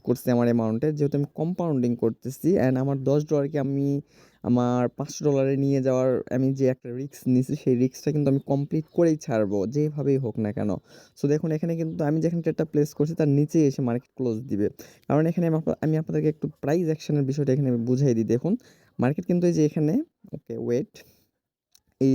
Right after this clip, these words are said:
যে হ্যাঁ যেখানে মাত্র আসলো, এখন যেখানে মাত্র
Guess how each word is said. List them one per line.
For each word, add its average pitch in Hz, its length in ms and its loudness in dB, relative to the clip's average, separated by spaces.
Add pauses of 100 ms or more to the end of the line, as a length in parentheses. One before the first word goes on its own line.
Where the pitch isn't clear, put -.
যে 127 100 -2
হ্যাঁ 117 200 0
যেখানে 143 240 -2 (120)
মাত্র 156 240 -8 (160)
আসলো, - 300 -6 (800)
এখন 170 200 -4 (120)
যেখানে 165 260 0 (100)
মাত্র 151 220 -6